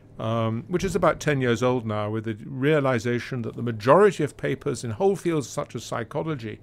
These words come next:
cannot be reproduced, has caused a real, a real crisis in science. And it's technology that keeps science honest. The point is that over the last seventy or so years, science has moved away from the market. And the market is all about technology. It's about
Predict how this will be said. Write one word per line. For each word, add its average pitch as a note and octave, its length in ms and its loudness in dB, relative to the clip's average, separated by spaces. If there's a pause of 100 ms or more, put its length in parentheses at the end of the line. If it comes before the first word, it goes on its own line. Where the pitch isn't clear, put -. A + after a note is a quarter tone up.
(300)
cannot G3+ 400 -4
be D#3+ 140 -2
reproduced, D3+ 880 -8 (600)
has D#3 160 2
caused F3+ 300 2
a D#3 60 -2
real, B2+ 280 2
a D3 80 -2
real A2+ 180 0
crisis - 440 -6
in F#2+ 80 -16
science. - 500 -16 (680)
And E3 440 4 (460)
it's F3+ 180 2
technology E3+ 560 0
that A#2+ 140 -6
keeps - 240 -8
science B2+ 280 -4
honest. B2 300 -4
The A#2+ 80 -4
point G#3+ 380 0
is C3 240 0
that A#2 140 -2
over B2 240 -2
the B2+ 100 -4
last D#3+ 500 0
seventy C#3 360 0
or G#2 100 -4
so A2+ 220 -4
years, A#2+ 640 -4 (420)
science D#3+ 460 2
has C3+ 140 0
moved D3 280 2
away B2+ 180 2
from A#2+ 200 -6
the A#2 60 -2
market. G#2 580 -6 (640)
And A#2 120 -2
the A#2 80 2
market D#3+ 480 4
is A#2+ 120 -2
all A#2+ 180 0
about A2 280 -2
technology. A2+ 640 -6
It's G#2+ 180 -10
about B2 320 -2